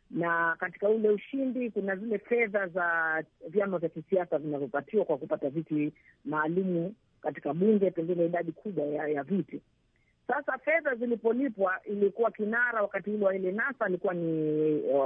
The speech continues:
O D M, Raila Odinga. Kwa hiyo fedha zote zilipelekwa kwa chama cha O D M, ikijulikana kwamba kwa sababu wao ni muungano, wataweza kugawanya zile pesa baina yao wale,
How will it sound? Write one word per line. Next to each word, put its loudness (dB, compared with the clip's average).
O 4
D 2
M, 0
Raila 0
Odinga. 0
Kwa 4
hiyo 6
fedha 2
zote -2
zilipelekwa -2
kwa 0
chama -6
cha 0
O 4
D 0
M, 0
ikijulikana 2
kwamba -4
kwa -6
sababu 0
wao 2
ni 4
muungano, 2
wataweza 0
kugawanya 0
zile -2
pesa 0
baina 2
yao 0
wale, -2